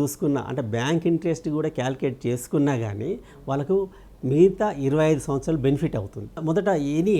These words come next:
ఇండస్ట్రీ ఫస్ట్ మేము దాని యొక్క అనాలిసిస్ చేస్తాం. ఎలా అంటే ఫస్ట్ సైట్ సర్వే చేస్తది. Uniscan పవర్ సిస్టమ్ సర్టిఫైడ్ ఇంజనీర్స్ ఉంటారు. So సైట్ సర్వే ఇంజనీర్స్ మేము ఇండస్ట్రీకి పంపించి వాళ్ళది కాంట్రాక్టర్ లోడ్ ఎంత ఉంది,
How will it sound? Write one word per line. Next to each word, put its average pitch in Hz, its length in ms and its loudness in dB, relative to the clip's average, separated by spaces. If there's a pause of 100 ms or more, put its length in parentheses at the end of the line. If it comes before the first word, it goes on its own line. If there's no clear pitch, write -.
ఇండస్ట్రీ 156 360 2 (220)
ఫస్ట్ - 260 -4 (120)
మేము 165 180 2 (100)
దాని 131 220 0
యొక్క 120 120 -8 (100)
అనాలిసిస్ 127 420 -4
చేస్తాం. 113 340 -10
ఎలా 127 160 -2 (200)
అంటే 113 240 -4 (160)
ఫస్ట్ - 220 -8 (100)
సైట్ 175 260 2
సర్వే 160 240 2
చేస్తది. 110 320 -6
Uniscan 143 340 -4
పవర్ 135 200 -2
సిస్టమ్ 135 280 -6 (240)
సర్టిఫైడ్ 127 420 -6 (420)
ఇంజనీర్స్ 131 380 0 (100)
ఉంటారు. 101 300 -6 (440)
So 135 160 -6
సైట్ 135 240 -2
సర్వే 135 200 0
ఇంజనీర్స్ 127 420 -2
మేము 135 220 -2
ఇండస్ట్రీకి 147 340 -4
పంపించి 123 460 -4
వాళ్ళది 131 220 -2
కాంట్రాక్టర్ 143 560 -4
లోడ్ 117 120 0
ఎంత 107 260 -4
ఉంది, 101 160 -8